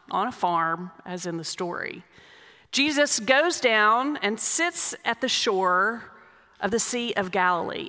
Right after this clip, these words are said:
and I really love this. It's just, it's so human. It's something that we would do if we were at the beach, unless you're one of those people who hates sand. I'm really sorry for you. I love it. I could just wallow in it. So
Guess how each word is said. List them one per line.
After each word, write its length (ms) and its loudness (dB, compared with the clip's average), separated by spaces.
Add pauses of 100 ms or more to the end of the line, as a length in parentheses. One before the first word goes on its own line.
and 100 -2
I 120 0
really 720 -4
love 300 -2
this. 360 -4
It's 220 -2
just, 480 -4 (120)
it's 160 -2
so 360 0
human. 680 -4 (1000)
It's 160 0
something 460 2
that 240 2
we 220 0
would 180 0
do 500 2
if 200 0
we 160 0
were 180 2
at 160 0
the 80 0
beach, 540 -2
unless 440 0
you're 140 0
one 180 -2
of 120 -2
those 240 -2
people 380 -6
who 180 -4
hates 320 -4
sand. 520 -4 (140)
I'm 180 -2
really 260 -2
sorry 400 2
for 260 -2
you. 260 -4 (580)
I 140 4
love 300 4
it. 100 2
I 80 0
could 160 -2
just 220 -4
wallow 440 4
in 120 -2
it. 240 0
So 280 4